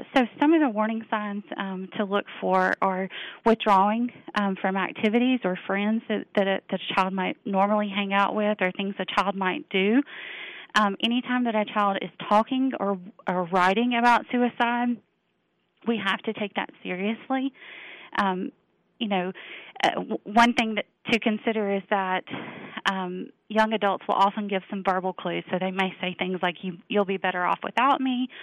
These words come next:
or, "Pretty soon you won't have to worry about me." Um, those are things that we have to take seriously and we need to kinda take a second look at. Um, there's a myth out there that asking a person about suicide, asking them if they're thinking about suicide,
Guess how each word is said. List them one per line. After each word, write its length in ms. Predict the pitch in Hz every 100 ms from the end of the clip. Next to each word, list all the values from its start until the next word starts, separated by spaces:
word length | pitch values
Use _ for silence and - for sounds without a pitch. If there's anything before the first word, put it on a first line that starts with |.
| - - -
or, 80 | 190
"Pretty 280 | - 226 214
soon 160 | 214 202
you 100 | 190
won't 160 | 185
have 120 | 190 -
to 100 | 185
worry 260 | 180 190
about 260 | 196 202 -
me." 300 | 214 220 220 - - - - -
Um, 200 | - 196 -
those 180 | 247 285
are 100 | 285
things 180 | 285 254
that 80 | -
we 160 | 233 196
have 180 | 208 202
to 120 | 202
take 200 | 202 - -
seriously 520 | 185 185 185 180 190
and 100 | 180
we 80 | 185
need 180 | 190 190
to 80 |
kinda 240 | 214 196 185
take 160 | 190 -
a 80 | 170
second 280 | 180 175 190
look 220 | 180 180
at. 240 | - 190 - - - - - - -
Um, 220 | 214 196 -
there's 180 | 269
a 80 | 262
myth 340 | 214 208 220 -
out 180 | 196 190
there 300 | 185 170 175
that 200 | - 185 - -
asking 400 | 214 226 233 208
a 60 |
person 420 | 190 190 190 202
about 320 | 190 180 185 -
suicide, 600 | 226 220 214 220 220 220 214 - - -
asking 460 | 202 202 202 208 202
them 160 | 196
if 100 | 190 185
they're 140 | 180 170
thinking 320 | 196 202 202
about 240 | 202 - -
suicide, 640 | 202 202 214 202 202